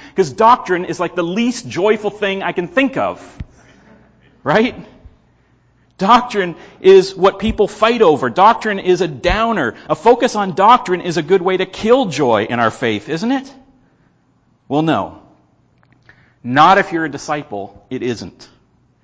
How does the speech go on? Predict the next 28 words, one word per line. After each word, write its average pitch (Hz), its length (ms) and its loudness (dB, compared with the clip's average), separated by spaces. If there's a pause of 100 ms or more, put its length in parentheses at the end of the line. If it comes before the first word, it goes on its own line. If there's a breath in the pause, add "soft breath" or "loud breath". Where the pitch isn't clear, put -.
(680)
What 123 120 0
I 135 60 4
hope 185 220 2
to 196 80 -2
discover 180 500 0
in 151 80 -2
this 143 200 -4
first 185 360 0
pattern 185 400 0
of 143 80 -6
discipleship 160 760 -4
is 131 140 -6
that 123 160 -10
God 180 300 0
intends 147 540 -8 (220 loud breath)
that 131 140 -4
his 190 240 0
disciples 131 680 -4 (220 loud breath)
be 139 100 0
filled 180 460 0
with 151 180 -4
true 214 340 -4
joy 135 500 0 (180 loud breath)
and 143 220 -2
ever-rising 196 800 2
affections 180 520 -4
for 175 160 -2
him 151 440 -2